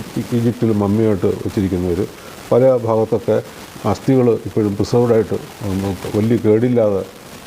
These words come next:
ആ, നൂ-, നൂറ്റാണ്ടുകൾക്ക് മുമ്പ്, അപ്പോൾ ഇരുപതിനായിരം, അമ്പതിനായിരം അല്ലെങ്കിൽ അനേകം ലക്ഷം വർഷത്തിന് മുമ്പുണ്ടായിരുന്ന മനുഷ്യരുടെ, അന്നത്തെ അതാത് കാലഘട്ടത്തിലെ മനുഷ്യരുടെ അവശിഷ്ടങ്ങൾ, ആ,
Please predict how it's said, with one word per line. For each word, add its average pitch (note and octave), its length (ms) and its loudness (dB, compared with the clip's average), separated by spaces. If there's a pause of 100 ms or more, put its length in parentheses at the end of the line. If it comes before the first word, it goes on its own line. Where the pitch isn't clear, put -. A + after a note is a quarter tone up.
ആ, F#2+ 40 4 (1200)
നൂ-, G#2 120 0 (440)
നൂറ്റാണ്ടുകൾക്ക് C3 560 2
മുമ്പ്, G2 240 -2
അപ്പോൾ G2 560 -6
ഇരുപതിനായിരം, G#2 520 2
അമ്പതിനായിരം G2+ 600 0 (520)
അല്ലെങ്കിൽ A2 300 2 (380)
അനേകം A#2+ 340 4
ലക്ഷം A#2 300 0
വർഷത്തിന് G#2+ 380 0
മുമ്പുണ്ടായിരുന്ന G2+ 600 2
മനുഷ്യരുടെ, G2 600 0 (260)
അന്നത്തെ A#2 340 2
അതാത് G#2+ 320 2
കാലഘട്ടത്തിലെ G#2 540 0
മനുഷ്യരുടെ F#2 500 0
അവശിഷ്ടങ്ങൾ, G2 680 0 (480)
ആ, F#2 120 2